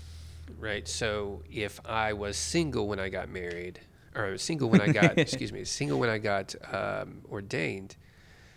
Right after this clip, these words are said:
Speaker 1: then I would never be married.
Speaker 2: Mm.
Speaker 1: Right? Because you don't want your priest who is hearing confessions, cruising for dates within the congregation,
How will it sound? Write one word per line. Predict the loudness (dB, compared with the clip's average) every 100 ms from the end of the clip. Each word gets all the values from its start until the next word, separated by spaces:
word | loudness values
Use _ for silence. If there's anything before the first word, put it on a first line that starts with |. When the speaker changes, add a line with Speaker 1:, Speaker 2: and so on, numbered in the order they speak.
| -20 -20 -20 -18 -14 -4
Speaker 1:
then | 0
I | 0
would | 0
never | -4 -6
be | -10
married. | -10 -14 -16 -20 -20 -8 -2
Speaker 2:
Mm. | -2 -4 -10 -20 -20 -20 -20 -20 0
Speaker 1:
Right? | 2 2
Because | 2 2
you | 2
don't | 2
want | 0 -2
your | -4
priest | -4 -4 -2
who | -2
is | 2
hearing | 2
confessions, | 2 0 2 2 -2 -8 -10 -12 -14 -20 -20 -20 -20 -20 -20 -20 -16
cruising | 0 0 0
for | -2 0
dates | 0 -2 -6 -6
within | -6
the | -6
congregation, | -6 -6 0 0 0 -4